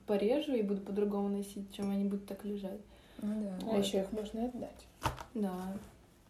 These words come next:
Speaker 1: Или
Speaker 3: Сдавайте
Speaker 1: какие-то
Speaker 3: все в
Speaker 1: старые
Speaker 3: Монки и в
Speaker 1: вещи.
Speaker 3: H and M вещи, ребят, все, м, пожалуйста, они делают хорошую работу.
Speaker 1: <laughs>
Speaker 3: И вот, э, в секонды всякие
Speaker 1: Да, я
Speaker 3: спадают,
Speaker 1: стою.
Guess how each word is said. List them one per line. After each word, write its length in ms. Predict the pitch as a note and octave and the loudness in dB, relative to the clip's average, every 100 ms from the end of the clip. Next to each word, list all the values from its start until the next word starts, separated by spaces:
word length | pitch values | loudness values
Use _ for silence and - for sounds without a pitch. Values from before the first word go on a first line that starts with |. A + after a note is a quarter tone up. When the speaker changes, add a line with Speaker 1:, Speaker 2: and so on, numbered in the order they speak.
| - - - - - - - | -20 -20 -20 -20 -20 -20 -2
Speaker 1:
Или 120 | A3 | 4
Speaker 3:
Сдавайте 420 | G#3 A#3 A#3+ C4 C#4 C#4+ | 10 12 12 12 12 12
Speaker 1:
какие-то 80 | A#3+ | 12
Speaker 3:
все 60 | |
в 0 | A3+ | 12
Speaker 1:
старые 280 | D4 A3+ B3+ | 12 12 12
Speaker 3:
Монки 380 | C#4 D4+ A#3 C#4 | 12 12 12 10
и 80 | |
в 40 | B3 | 12
Speaker 1:
вещи. 200 | B3+ - | 10 8
Speaker 3:
H 60 | A#3+ | 6
and 140 | A3+ | 8
M 200 | A#3 A#3+ A#3 | 10 10 8
вещи, 380 | A3+ A3 - - | 6 4 4 -2
ребят, 360 | F#3+ F#3+ G3 G3 | 0 2 2 0
все, 200 | - G#3+ | -2 -2
м, 320 | G#3+ G3+ G3 - - - - - | 0 -2 -6 -8 -20 -12 -10 -4
пожалуйста, 480 | G3+ G3+ G3+ G3 - | 0 4 4 2 0
они 640 | G3 G3+ A3+ A3+ G#3+ G3+ G3 | 0 4 6 6 4 2 2
делают 260 | G#3 G3+ - | 0 0 0
хорошую 400 | G3 G3+ - F#3 | 0 0 0 -4
работу. 360 | F3+ A3 B3 G3 F#3 - - - | -2 -2 -4 -8 -10 -12 -12 -8
Speaker 1:
<laughs> 1160 | F#3 A3 A3+ A#3 B3 B3 A3+ - - C4 - | 8 8 8 6 6 6 4 0 -4 -14 -10
Speaker 3:
И 120 | - | -4
вот, 220 | G3 F#3+ F#3 - - | -2 -2 -4 -10 -10
э, 280 | F#3+ F#3 F#3 | -8 -6 -8
в 60 | |
секонды 400 | - G3+ - G#3 | -6 -6 -4 -4
всякие 400 | G3+ - G3 - | -6 -8 -10 -8
Speaker 1:
Да, 80 | F#3+ | -8
я 80 | G3 | -8
Speaker 3:
спадают, 460 | - - A3+ G#3 F#3+ | -8 0 4 4 4
Speaker 1:
стою. 200 | F#3+ | 0